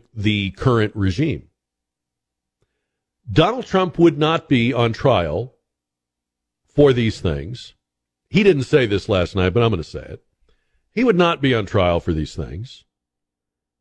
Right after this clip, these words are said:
if he had not gotten into politics.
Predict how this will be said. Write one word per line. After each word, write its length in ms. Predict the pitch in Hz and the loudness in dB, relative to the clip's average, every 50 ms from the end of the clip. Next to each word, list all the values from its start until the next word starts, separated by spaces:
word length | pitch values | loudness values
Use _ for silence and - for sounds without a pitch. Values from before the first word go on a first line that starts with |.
| _ _ _ _ _ _ _ _ _ _ | _ _ _ _ _ _ _ _ _ _
if 180 | - 156 151 - | 0 0 0 2
he 440 | 156 156 151 156 151 160 156 - _ _ _ _ _ _ _ - | 0 0 2 0 -2 -4 -10 -16 _ _ _ _ _ _ _ 0
had 160 | 127 123 120 | 0 0 2
not 260 | 123 117 120 123 104 | 0 0 -2 0 0
gotten 240 | 117 110 101 95 95 | 2 2 2 0 -2
into 140 | 98 95 101 | -4 -4 -2
politics. 720 | - - 180 170 104 - - - - _ _ _ _ _ | -2 -2 0 -2 -2 -4 -8 -12 -16 _ _ _ _ _